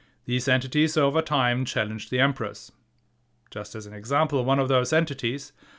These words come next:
the Mark of Brandenburg, was the county that would later turn into the Kingdom of Prussia.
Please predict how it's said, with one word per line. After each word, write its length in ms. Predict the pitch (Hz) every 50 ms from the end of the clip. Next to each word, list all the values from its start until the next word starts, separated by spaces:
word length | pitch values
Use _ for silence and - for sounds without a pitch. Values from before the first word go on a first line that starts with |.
| _ _ _
the 80 | - 131
Mark 360 | 131 127 123 117 120 - -
of 100 | 110 -
Brandenburg, 720 | 143 143 151 151 117 127 120 104 107 110 117 127 - - _ _ _ _ _ _ _ _
was 160 | 131 127 -
the 80 | 156
county 460 | 127 - 135 120 117 113 110 - 117 117
that 180 | 117 127 127
would 120 | 135 139 127
later 280 | 113 110 107 - 131
turn 360 | 127 - - 107 98 98 98
into 220 | 98 101 92 117 117
the 80 | 117 113
Kingdom 400 | - - 110 104 101 95 95 98
of 140 | 95 - -
Prussia. 420 | - 151 143 - - - - -